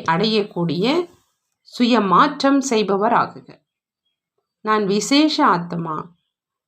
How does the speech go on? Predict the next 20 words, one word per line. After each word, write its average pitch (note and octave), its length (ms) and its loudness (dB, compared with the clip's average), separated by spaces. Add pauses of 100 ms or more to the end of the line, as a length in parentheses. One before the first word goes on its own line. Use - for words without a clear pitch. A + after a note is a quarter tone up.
(120)
விசேஷ D4+ 540 0
காரியம் C4+ 520 2
செய்யும் G#3 480 -2
பொறுப்புல C4+ 440 -2
இருக்கிறேன், C#3 500 -4 (880)
மேலும் D4 280 0
விசேஷத்தை C#4+ 680 0 (120)
காண்பிக்கக்கூடியவன் F#3+ 1120 0 (320)
அப்படிங்கிற A3+ 420 0 (100)
நினைவு B3+ 400 0
எப்பொழுதும் A#3 480 -2
இருக்கணும். - 420 -6 (840)
இந்த C#4 140 -2
விசேஷம் E4+ 680 4
அப்படிங்கிற C4+ 360 2
அந்த A3+ 220 2
வார்த்தையை A#3+ 600 2
விசேஷமாக B3+ 840 0
நினைவுல A#3 460 2
வச்சுக்கணும். - 480 -8